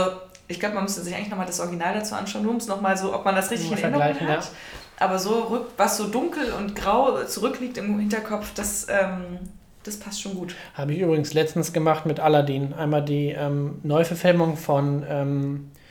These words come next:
Speaker 1: Guy Ritchie.
Speaker 2: Guy Ritchie. Die fand ich ja, finde ich ja mega. Und
Speaker 1: Mhm.
Speaker 2: dann nochmal das Original nochmal geguckt und wie viel einfach Original, also wie viel es eins zu eins übernommen wurde und ein paar Sachen halt verbessert
Speaker 1: Ja.
Speaker 2: und, ähm,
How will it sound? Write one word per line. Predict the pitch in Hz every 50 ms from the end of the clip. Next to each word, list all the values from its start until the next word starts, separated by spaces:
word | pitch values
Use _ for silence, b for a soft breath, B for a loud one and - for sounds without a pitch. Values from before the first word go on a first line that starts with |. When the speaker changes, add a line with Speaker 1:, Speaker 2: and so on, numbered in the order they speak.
| B B B
Speaker 1:
Guy | 185 175
Ritchie. | 175 175 175
Speaker 2:
Guy | 175 160 151
Ritchie. | 151 170 175 - - 214 220 240 302 - - - - - - _ - -
Die | 185 170 160
fand | - - 170 170
ich | 170 175
ja, | 170 170 165 165
finde | 165 170 170 175
ich | 170 175
ja | 175 165
mega. | 170 170 175 190 208 240 240 220 - -
Und | 165 156 165 156
Speaker 1:
Mhm. |
Speaker 2:
dann | 180 160 156
nochmal | 160 143 160 165 151 151
das | 143 151 - -
Original | 165 147 143 143 139 139 139 139 147 147 147 147 147 - -
nochmal | 170 160 131 147 151 147 147 143
geguckt | 139 143 180 190 196 202 -
und | 165 151 143 147 165
wie | 160 156
viel | 151 - - 196 196 196 190
einfach | 180 175 170 165 170 165 151 - - - - - - _ _ - _ _ - - - -
Original, | 190 170 165 165 160 165 160 160 165 170
also | 170 151 156
wie | 156 147
viel | - - 180 180
es | 175 180 -
eins | 170 160 165 -
zu | -
eins | 170 165 156 -
übernommen | 175 156 156 156 175 208 240 240 247
wurde | 247 254 247 240 226
und | 220 202 185 -
ein | -
paar | - 180 170
Sachen | 170 165 170 175 170
halt | 160 160 156 151 -
verbessert | - 165 151 170 190 185 - 233 240 233 233 -
Speaker 1:
Ja. | - 185
Speaker 2:
und, | 180 180 170 175 170
ähm, | 165 156 156 156 160 160 160 151 156 160